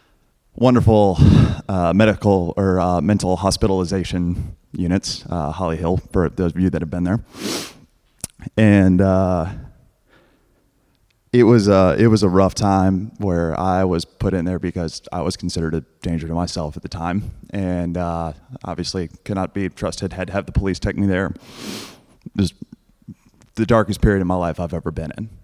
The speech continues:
Um, and if not for the Lord, I would not have made it through that time, and I would not be talking to any of you today. And, uh, you know, while, while I was there, you know, I was talking to counselors, having to,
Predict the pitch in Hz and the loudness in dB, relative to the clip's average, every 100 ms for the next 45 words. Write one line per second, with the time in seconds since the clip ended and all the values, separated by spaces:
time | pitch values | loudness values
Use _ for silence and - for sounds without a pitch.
0 | - 101 85 80 82 80 - - - _ | -14 -10 -8 -6 -8 -10 -16 -20 -20 _
1 | - - _ _ 104 104 110 98 - 90 | -20 -20 _ _ -6 -4 -2 -2 -2 0
2 | 87 90 80 78 90 92 92 82 85 90 | 0 0 -2 -4 -2 -2 -2 -2 -2 -4
3 | 87 92 90 82 92 92 82 87 95 - | -2 -2 -2 -2 -4 -2 -2 -2 -4 -6
4 | - 98 90 87 87 85 78 80 - 80 | -4 -2 -2 -2 -2 -2 -4 -8 -8 -8
5 | - _ - - _ - - - - _ | -10 _ -20 -20 _ -20 -20 -20 -20 _
6 | _ _ 98 92 87 90 87 87 85 82 | _ _ -4 0 0 0 0 0 -2 -6
7 | - - - _ _ _ _ _ - 123 | -12 -14 -18 _ _ _ _ _ -2 0
8 | 85 95 123 95 - - - - - _ | 4 4 4 2 -8 -20 -20 -20 -20 _
9 | _ _ 123 151 127 110 120 120 107 - | _ _ 2 2 4 6 6 4 0 -8
10 | - 107 95 92 - - - 101 101 92 | -4 -2 0 -2 -8 -16 -12 -10 -8 -8
11 | 95 95 - 95 90 92 92 87 87 | -4 -4 0 0 0 -2 -4 -2 -4